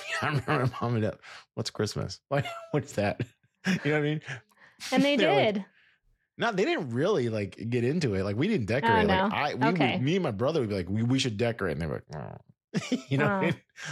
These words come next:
Speaker 1: But it was
Speaker 2: okay.
Speaker 1: still cool to get
Speaker 2: Yeah.
Speaker 1: gifts and stuff. And it was funny because
Speaker 2: Yep.
Speaker 1: I guess my mom must have talked to someone who was obviously pro-Christmas and was like, "Yeah, you let 'em believe. It's a little magical for them." But the, li-, l-, I mean,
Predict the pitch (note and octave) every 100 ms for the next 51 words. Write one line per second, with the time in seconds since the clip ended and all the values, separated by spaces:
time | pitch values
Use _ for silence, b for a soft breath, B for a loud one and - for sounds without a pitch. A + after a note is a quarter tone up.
0 | B2+ D#3 E3+ F#3+ F#3+ D3+ - B2 A2 G2
1 | G2 G2+ G2+ F#2+ F2 - F#2 - B B
2 | B A2 A2+ - D3+ D#3+ G#2 F#2 G#2 F#2+
3 | F#2 - G#3+ - F3+ - _ - G2+ B2+
4 | C#3 G#2 G2 G#2 G#2 G#2 - D#2+ A2 C#3
5 | - - B2+ B2+ E2+ F2+ F2 F2 F2+ D#2
6 | - A#2+ C3 D#2+ - D#2+ D#2+ D#2+ D2+ G#2+
7 | G#2+ F#2 F2+ F2 F#2 A2+ B2+ B2+ A2+ G2
8 | F#2+ F#2 G#2 A#2 A2+ A#2 - A2+ A2+ A2
9 | G#2+ G2+ _ B B B - A2+ A2 -
10 | - C#4+ - C3 C3+ B2 - - C#3 C#3+
11 | B2 G#2